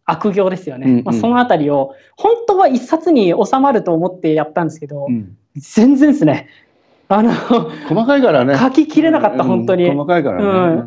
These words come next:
Speaker 2: ん。
Speaker 1: で、まあ、そのライブのところでお見せしようと思うんですけど、今までのとは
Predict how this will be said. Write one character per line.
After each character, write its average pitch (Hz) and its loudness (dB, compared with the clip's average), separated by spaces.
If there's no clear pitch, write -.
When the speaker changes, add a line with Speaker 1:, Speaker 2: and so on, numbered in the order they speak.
Speaker 2:
ん。 247 -14
Speaker 1:
で、 233 4
ま 269 0
あ、 - 0
そ 277 -2
の 262 -2
ラ 294 4
イ 320 -6
ブ 311 -6
の 320 0
と 311 0
こ 294 2
ろ 311 0
で 277 0
お 185 0
見 190 -16
せ 202 -8
し 123 -12
よ 202 -2
う 202 -10
と 202 -2
思 208 -4
う - -4
ん 170 -10
で 156 -16
す - -20
け 147 -12
ど、 143 0
今 233 4
ま 330 6
で 226 4
の 160 -4
と 233 4
は - 0